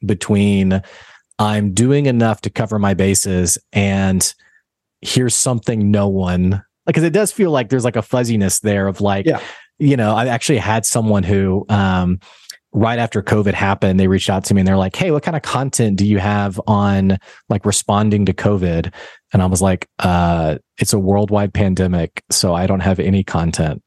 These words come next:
Speaker 1: around," <laughs> you
Speaker 2: Right.
Speaker 1: know, I have some, like, basic management content, but, you
Speaker 2: Yep.
Speaker 1: know, it's, it's, it's this thing we've never experienced before.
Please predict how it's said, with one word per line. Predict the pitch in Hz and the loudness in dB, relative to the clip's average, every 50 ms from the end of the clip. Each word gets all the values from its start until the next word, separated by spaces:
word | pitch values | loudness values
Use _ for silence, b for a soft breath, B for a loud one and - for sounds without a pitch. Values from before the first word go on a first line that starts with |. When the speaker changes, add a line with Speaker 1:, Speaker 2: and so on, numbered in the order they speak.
| _ _ - - | _ _ -6 -4
Speaker 1:
around," | 101 95 92 - - - - | -2 -2 -2 -4 -4 -6 -4
<laughs> | - | -2
you | 139 101 - - | -2 -2 0 0
Speaker 2:
Right. | 151 143 135 - | 0 0 2 0
Speaker 1:
know, | 98 104 B B B B B B | 0 -2 B B B B B B
I | 123 | 0
have | 147 151 147 - | 0 0 0 -2
some, | 170 151 | 0 0
like, | 143 135 131 120 123 110 | 2 0 0 0 -2 -2
basic | 123 127 135 - 127 - | 0 0 0 0 0 0
management | 117 113 117 117 139 156 127 104 107 101 - | 0 2 2 2 2 0 0 -2 -4 -4 -2
content, | - 101 92 98 98 - 110 107 113 107 | -2 -2 -2 -2 -2 0 0 -2 0 0
but, | 107 104 104 107 - B B B B B B B B - | -2 -2 -2 -2 -6 B B B B B B B B -2
you | - 123 | 0 0
Speaker 2:
Yep. | 120 | 2
Speaker 1:
know, | 120 117 | 2 0
it's, | 117 110 - - - | 0 0 -2 -2 -2
it's, | 120 120 110 - - - - _ _ _ - | 0 0 0 0 -2 -6 -6 _ _ _ -4
it's | 131 120 110 - - - - | -2 -2 0 -2 -4 -4 -4
this | 127 113 - - - - | -4 -4 -4 -4 -6 -4
thing | - 147 143 143 135 | -2 -2 0 0 2
we've | 127 117 104 95 | 0 0 0 2
never | 110 107 113 113 113 110 110 | 2 2 2 2 0 0 0
experienced | 104 98 - - - - - 170 185 185 180 170 - | 0 -2 -2 -4 -4 -2 0 0 0 0 0 -2 -2
before. | - 165 - - 160 143 147 143 139 135 135 131 | -4 -4 -2 0 0 2 2 2 2 0 -2 -4